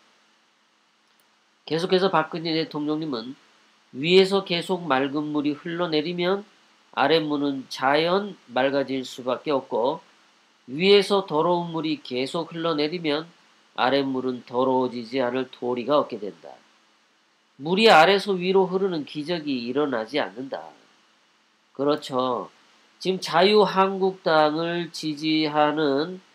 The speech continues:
어, 정규제 방송이나 뭐, 홍준표 방송이나 뭐, 많이 있죠. 이 자들이 진실을 말하지 않는 한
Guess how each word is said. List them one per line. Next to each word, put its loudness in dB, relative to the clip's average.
어, 0
정규제 0
방송이나 -2
뭐, 2
홍준표 -4
방송이나 -2
뭐, 4
많이 2
있죠. -4
이 -2
자들이 2
진실을 -4
말하지 2
않는 -2
한 -6